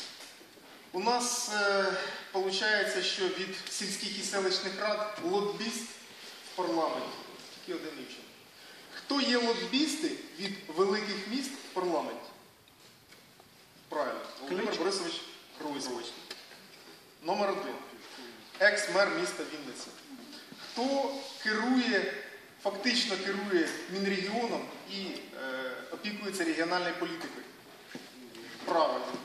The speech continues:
Speaker 1: Негода В'ячеслав Андронович. Це теж екс-мер міста Тернопіль. Тепер наступне. Хто керівник Офісу реформ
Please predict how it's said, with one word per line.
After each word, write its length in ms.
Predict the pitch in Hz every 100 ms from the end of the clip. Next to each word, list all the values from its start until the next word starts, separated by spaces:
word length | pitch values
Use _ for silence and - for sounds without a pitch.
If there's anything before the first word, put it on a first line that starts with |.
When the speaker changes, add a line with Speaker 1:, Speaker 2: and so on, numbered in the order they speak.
| - - - - - -
Speaker 1:
Негода 400 | 294 285 185 202 208 - -
В'ячеслав 400 | 131 - - 165
Андронович. 340 | 165 139 127 - - - - - - -
Це 60 | 190
теж 360 | 185 220 185 - -
екс-мер 640 | 185 185 - 190 220 240 - - - - 165
міста 600 | 190 196 190 180 - - - - - - - -
Тернопіль. 560 | 160 160 156 - - - 233 - - - - - - - - - - - - - - - - - -
Тепер 340 | 185 208 208
наступне. 520 | 202 - 220 202 - - - -
Хто 500 | - - 220 254 262 262 - - - - _ - - - -
керівник 460 | 196 202 208 226 220 - - - - - -
Офісу 400 | 190 190 185 -
реформ 380 | 180 175 196 175